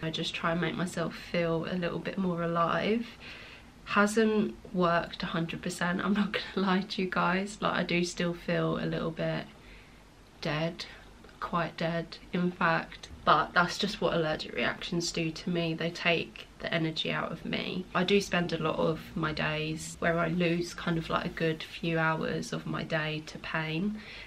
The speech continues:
at the very least. I don't wanna be dishonest in anything that I tell you.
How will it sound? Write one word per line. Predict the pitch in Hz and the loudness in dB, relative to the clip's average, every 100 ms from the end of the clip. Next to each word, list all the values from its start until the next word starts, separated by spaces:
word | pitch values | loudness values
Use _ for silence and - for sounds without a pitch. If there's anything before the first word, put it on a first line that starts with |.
| - | 2
at | 165 - | 2 2
the | |
very | 175 165 165 | 0 2 2
least. | 170 175 180 - - - - - - - | 2 2 0 -4 -8 -12 -14 -16 -2 2
I | 180 | 6
don't | 185 | 6
wanna | - 170 | 4 2
be | 170 | 0
dishonest | 170 156 - 165 165 165 - - - | -4 -4 -2 -2 -2 -2 -4 -8 -8
in | - 160 165 | -4 -2 -2
anything | - 180 165 - 160 | 0 0 0 -2 -2
that | 156 151 | -2 -4
I | |
tell | - - 170 | -4 0 0
you. | 165 160 165 220 | 0 0 2 0